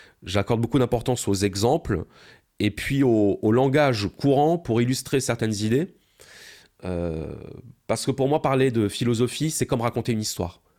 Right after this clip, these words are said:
Il faut à un moment donné, euh, certes que l'auditeur soit concentré, mais il faut pas qu'il se prenne la tête. Il faut pas que ça devienne un effort de comprendre chaque phrase que tu viens de prononcer. Il peut décider de mettre pause sur la phrase que tu viens de prononcer parce que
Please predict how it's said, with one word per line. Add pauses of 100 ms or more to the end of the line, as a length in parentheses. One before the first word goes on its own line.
(540)
Il
faut
à
un
moment
donné, (720)
euh,
certes
que
l'auditeur
soit
concentré, (220)
mais
il
faut
pas
qu'il
se
prenne
la
tête.
Il
faut
pas
que
ça
devienne
un
effort (480)
de
comprendre
chaque
phrase
que
tu
viens
de
prononcer. (240)
Il
peut
décider
de
mettre
pause
sur
la
phrase
que
tu
viens
de
prononcer
parce
que